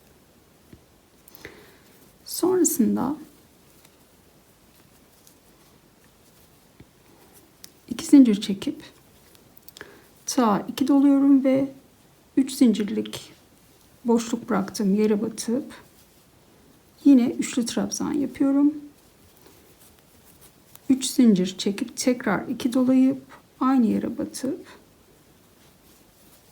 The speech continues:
üç zincirlik oluşturduğumuz boşluğa batıp tekrar üçlü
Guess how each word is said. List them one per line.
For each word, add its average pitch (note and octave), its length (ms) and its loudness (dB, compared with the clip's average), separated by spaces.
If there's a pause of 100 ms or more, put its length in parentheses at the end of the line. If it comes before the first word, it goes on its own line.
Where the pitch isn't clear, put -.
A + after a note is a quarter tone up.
(280)
üç A#3 140 -6
zincirlik - 1040 -8 (260)
oluşturduğumuz G#3 800 -6
boşluğa A#3 480 -6
batıp C4+ 380 -12
tekrar - 520 -4
üçlü - 460 -6